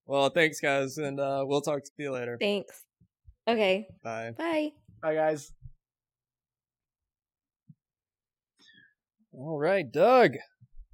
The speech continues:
Speaker 1: That was a good one, man.
Speaker 3: We did it. We did it.
Speaker 1: That was a lot of fun.
Speaker 3: Yeah, that was fun. That was super. They're, they're fucking awesome.
Speaker 1: Hopefully we didn't embarrass ourselves too much.
Speaker 3: Oh no, I'm used to embarrassing myself all the time, <laughs> so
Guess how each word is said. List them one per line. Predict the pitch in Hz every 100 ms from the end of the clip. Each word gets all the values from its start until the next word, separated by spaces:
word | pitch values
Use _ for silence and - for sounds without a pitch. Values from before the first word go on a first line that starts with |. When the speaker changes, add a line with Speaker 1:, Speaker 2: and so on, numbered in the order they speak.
| -
Speaker 1:
That | 143
was | 160 170
a | 180
good | 233
one, | 233 180
man. | 165 180 220 202
Speaker 3:
We | 147 170
did | 220 240
it. | - _ _ _ _ -
We | 185
did | 175 220
it. | 208
Speaker 1:
That | 139
was | 156
a | 165
lot | 165 170
of | -
fun. | 196 240 208 127 _ _ _ _ _ _ _ _ _ _
Speaker 3:
Yeah, | 180 190
that | 170
was | 190
fun. | 190 190 165
That | 123
was | 160 -
super. | 185 151
They're, | 165 180
they're | 151 170 151 _
fucking | 151 135
awesome. | 123 135
Speaker 1:
Hopefully | 104 175 165
we | 156
didn't | 165 165 147 131
embarrass | 135 135 143 135
ourselves | 139 127 131 117
too | - 127
much. | 123 127 - - _ _ _ _ _ _ _ _ _ _ _ _ _ -
Speaker 3:
Oh | 277 285
no, | 226 233 233
I'm | 220
used | 208 208
to | 208
embarrassing | 170 170 180 180
myself | 175 175 165 156
all | 160 151
the | 156
time, | 165 156 156
<laughs> | 143
so | 143 170